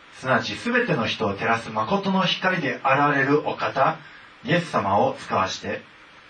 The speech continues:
この闇に閉ざされた、罪と死の呪いの、という闇に閉ざされた人に、誠の光を照らしてくださり、も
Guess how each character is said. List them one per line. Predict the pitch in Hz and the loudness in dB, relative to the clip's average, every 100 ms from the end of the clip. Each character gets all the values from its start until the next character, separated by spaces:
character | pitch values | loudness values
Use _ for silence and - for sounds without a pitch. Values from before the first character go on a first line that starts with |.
| - - - - - - - - | -20 -20 -20 -20 -20 -20 -20 -8
こ | - | 0
の | 117 107 - - - - - - - - - - - - | 2 0 -2 -16 -20 -20 -20 -20 -20 -20 -20 -20 -20 -12
闇 | 104 117 151 | 0 2 2
に | 143 | 0
閉 | - - | -4 -6
ざ | 104 | -6
さ | 104 | -4
れ | - | -4
た、 | - - - - - - - - - - - - - | -4 -12 -16 -20 -20 -20 -20 -20 -20 -20 -20 -20 -6
罪 | 190 180 | 0 0
と | 156 135 | 0 -2
死 | - - | -2 0
の | 160 117 | 2 0
呪 | 104 123 143 139 | 2 2 4 2
い | |
の、 | 135 131 - - - | 0 -2 -4 -20 -12
と | - 139 | -4 0
い | 147 143 | 2 2
う | |
闇 | 127 127 156 | 4 2 2
に | 139 | -2
閉 | - - | -4 -6
ざ | 120 | -6
さ | 117 | -4
れ | 120 107 | -2 0
た | 104 | -2
人 | - 117 107 | -2 -4 -4
に、 | 110 - - - - - - | -4 -10 -16 -20 -20 -20 -12
誠 | - - 151 180 | -8 -4 0 0
の | 156 | 0
光 | - 135 110 | 0 -2 -2
を | 92 - - - - | -6 -12 -20 -20 -16
照 | - | -8
ら | - | -8
し | - - | -8 -10
て | |
く | 76 | -10
だ | 76 | -10
さ | - - | -8 -10
り、 | - - - - - - - - - - - - - - - - - - - - - - - - - - | -10 -14 -20 -20 -20 -20 -20 -20 -20 -20 -20 -20 -20 -20 -20 -20 -20 -20 -20 -20 -20 -20 -20 -20 -20 -6
も | 123 104 | -2 -2